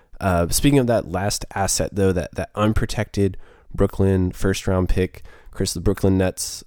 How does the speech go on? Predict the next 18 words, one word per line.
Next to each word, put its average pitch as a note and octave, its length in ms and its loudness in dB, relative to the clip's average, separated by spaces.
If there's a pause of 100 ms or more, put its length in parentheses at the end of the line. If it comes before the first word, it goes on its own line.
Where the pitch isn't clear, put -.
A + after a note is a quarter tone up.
uh, D2+ 280 -6
first-rounder F#2 540 0
this G#2+ 240 0
year B2 200 2
turned G2 300 0
into F#2 540 -2 (300)
the F#2 80 -2
very G2 220 2
first F#2+ 380 -4
number F#2 220 0
one F#2 180 0
overall F2+ 380 0
pick - 280 0
that - 160 -8
belonged F2 280 0
to E2+ 120 -4
Boston. F#2+ 760 2 (360)
So, F2+ 440 0